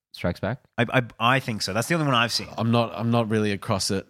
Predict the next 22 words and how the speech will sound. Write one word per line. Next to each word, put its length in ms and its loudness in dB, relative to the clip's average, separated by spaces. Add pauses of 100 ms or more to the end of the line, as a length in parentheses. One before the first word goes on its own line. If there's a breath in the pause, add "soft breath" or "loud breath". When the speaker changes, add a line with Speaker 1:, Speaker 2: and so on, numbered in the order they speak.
(120)
Speaker 1:
Jay 160 6
Moore 260 8
is 120 4
looking 240 2
good, 240 4
man. 180 6
All 140 4
that, 260 0
um, 320 6
all 60 8
that 140 6
weed 200 6
he 60 6
smokes 340 2
must 140 4
have 100 0
just, 180 -2
like, 120 4
Speaker 3:
Dude. 160 4
Speaker 1:
crystallized 640 6
him. 260 8
Speaker 3:
And 80 4